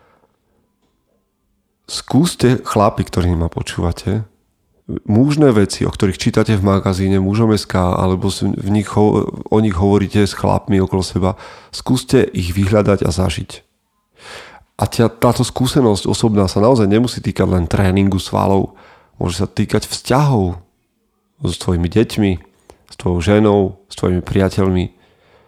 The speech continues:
Nestačí čítať, čítať knihy o priateľstve. Potrebujeme sa priateliť a zažívať to, čo sa tam deje v-, priamo vo vzťahoch na vlastnej koži.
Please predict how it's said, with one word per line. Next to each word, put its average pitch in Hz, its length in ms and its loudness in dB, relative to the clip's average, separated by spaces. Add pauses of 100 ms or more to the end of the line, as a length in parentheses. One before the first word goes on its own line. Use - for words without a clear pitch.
(180)
Nestačí - 400 -2
čítať, 92 240 -4
čítať - 400 -4
knihy 90 400 0
o 87 80 -2
priateľstve. 90 800 -4 (400)
Potrebujeme 87 480 0
sa - 160 -6
priateliť 98 640 0
a - 0 -
zažívať 87 720 -4 (400)
to, - 160 -4
čo - 160 -8
sa - 60 -8
tam 90 180 0
deje - 400 0
v-, - 320 -14
priamo 98 320 2
vo 85 80 -4
vzťahoch 98 400 -2
na 92 80 2
vlastnej 92 320 0
koži. 120 240 2